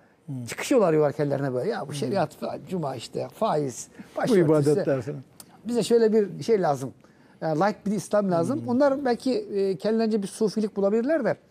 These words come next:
Speaker 2: bu Batı'dakiler öyle değil hocam. Gerçekten samimi arayış içindeki insanlara da engel oluyor bunların bir kısmı.
Speaker 1: Hmm.
Speaker 2: Yani bu konuda dikkatli olmamız lazım. Hem tasavvufun hakikisi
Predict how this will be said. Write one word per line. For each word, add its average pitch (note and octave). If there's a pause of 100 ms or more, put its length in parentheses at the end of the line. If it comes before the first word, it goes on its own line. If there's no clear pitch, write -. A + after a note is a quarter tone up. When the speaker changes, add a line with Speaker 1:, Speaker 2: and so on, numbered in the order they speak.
(460)
Speaker 2:
bu G3+
Batı'dakiler B3
öyle A#3
değil A3+
hocam. D3
Gerçekten F#3+
samimi G3+ (580)
arayış G#3
içindeki F#3
insanlara F#3
da F3+
engel C#3+
oluyor B2+
bunların B2+
bir C3
kısmı. G3
Speaker 1:
Hmm. -
Speaker 2:
Yani B3+
bu A#3+
konuda B3+
dikkatli -
olmamız F3
lazım. E3
Hem A#3
tasavvufun G3+
hakikisi E3+